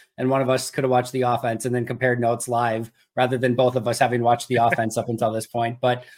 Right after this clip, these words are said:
Speaker 1: uh, no, it was not a great all twenty-two viewing of the offense. It's really funny. I think you, me, and Ben Fennell all came to almost the exact same conclusion after watching the tape.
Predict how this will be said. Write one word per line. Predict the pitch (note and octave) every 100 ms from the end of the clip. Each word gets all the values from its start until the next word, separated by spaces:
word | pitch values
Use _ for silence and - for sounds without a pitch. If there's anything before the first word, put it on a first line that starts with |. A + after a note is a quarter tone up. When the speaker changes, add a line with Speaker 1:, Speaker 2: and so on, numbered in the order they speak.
| - - -
Speaker 1:
uh, | D3 D3
no, | E3+ F3+ A#2+
it | C3
was | D3+ C3+
not | D3+ D3+ D3 _
a | D3
great | C3+ C3 C3 C3 - -
all | C#3 C3+ C3
twenty-two | C#3 C3 B2 - C3+
viewing | B2+ B2+ B2+
of | A#2+
the | B2
offense. | B2 C3 B2+ B2
It's | A#2+
really | F3 F3+
funny. | D#3 C#3+ B2+ A#2 G#2+ _ _ _ -
I | D3
think | D#3+ C3+
you, | C3 D#3+ G3 G#3+ G#3 -
me, | D3 D#3+ E3 E3 D#3
and | C#3 C3 B2+
Ben | C#3+ C3+
Fennell | C#3+ C3 A#2+ A2+ A2+ _ _ _ -
all | C#3+ D3+
came | - C#3+ C3+ B2+
to | - C#3
almost | C#3 C#3 C3 C3 -
the | B2+
exact | A#2+ A#2 C3 A#2+
same | - C3 B2 A2+
conclusion | A#2+ A2+ C3+ B2+ A2 A#2 A2+ A#2+
after | A#2 B2+
watching | A#2 B2 B2 A2+
the |
tape. | A2 C3 A#2+